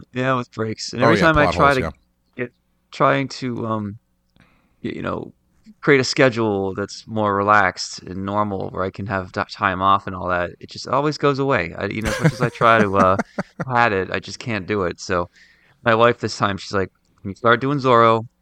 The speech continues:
Speaker 1: we're gonna look at your schedule together. I'm gonna remind you that you're gonna probably take a few sick days. You're gonna need this, you're gonna need that, blah, blah, blah.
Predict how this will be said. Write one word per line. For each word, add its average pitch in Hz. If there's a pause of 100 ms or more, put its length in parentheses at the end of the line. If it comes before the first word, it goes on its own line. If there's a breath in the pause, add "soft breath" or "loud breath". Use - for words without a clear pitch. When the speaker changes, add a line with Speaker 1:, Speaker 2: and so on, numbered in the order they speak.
(140)
Speaker 1:
we're 90
gonna 92
look 107
at 113
your 110
schedule 117
together. 104
I'm 92
gonna 90
remind 117
you 120 (100)
that -
you're 101
gonna 113
probably 110
take 113
a 104
few 131
sick -
days. 98
You're 85
gonna 110
need 113
this, 101
you're 85
gonna 104
need 107
that, 90
blah, 101
blah, 101
blah. 87